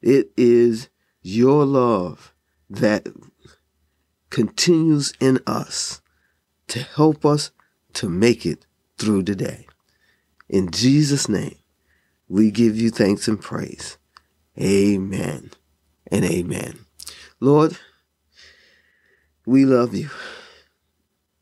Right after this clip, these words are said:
And because we love you, we are going to have a glorious, wonderful day in the Lord. Remember, I love you, and Jesus loves you so much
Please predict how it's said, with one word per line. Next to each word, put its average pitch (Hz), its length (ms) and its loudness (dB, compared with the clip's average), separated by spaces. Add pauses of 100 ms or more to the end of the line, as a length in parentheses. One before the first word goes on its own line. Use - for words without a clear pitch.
(220)
And 95 80 -8
because 131 420 -2
we 135 280 0
love 139 340 0
you, 139 260 -4 (360)
we 131 280 2
are 101 220 2
going 120 400 2
to 123 160 -2
have 120 300 -4
a 104 100 0
glorious, 104 800 -2 (260)
wonderful 110 500 0
day 101 280 2
in 110 120 2
the 110 60 0
Lord. 98 440 -6 (880)
Remember, 113 640 0 (540)
I 139 260 4
love 135 400 2
you, 135 320 -2 (680)
and 90 260 -8
Jesus 131 540 0
loves 113 340 -2
you 101 120 -10
so 156 640 0 (280)
much 110 580 0